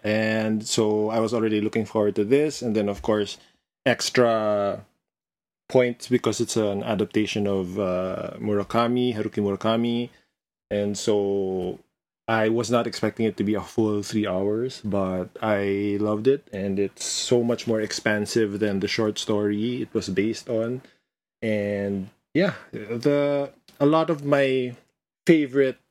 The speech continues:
uh, things there, the, the grappling with, uh, grief and finding one's place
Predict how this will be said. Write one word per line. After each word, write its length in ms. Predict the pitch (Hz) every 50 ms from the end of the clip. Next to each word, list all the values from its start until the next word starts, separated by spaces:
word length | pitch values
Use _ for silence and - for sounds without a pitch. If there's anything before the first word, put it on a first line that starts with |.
| _ _ -
uh, 420 | 120 120 117 113 110 107 107 110 107 -
things 440 | - - 143 127 123 123 123 110 107
there, 520 | 113 113 113 117 120 117 117 123 120 120 - -
the, 240 | 110 113 107 101 101 101 - -
the 80 | 123
grappling 540 | 110 101 - 120 117 117 113 - 120 123 120
with, 260 | 113 113 - - -
uh, 280 | 107 107 104 101 104 104
grief 680 | 101 98 101 107 107 117 120 131 139 - - - - - _ _ _ _ _ _ _ _ _ _ _ -
and 640 | - 107 104 104 104 104 104 107 104 104 104 98 110 - _
finding 420 | - 131 123 123 123 117 120 117 113
one's 360 | 117 117 113 110 107 - -
place 640 | - - 117 117 117 120 131 131 127 - - -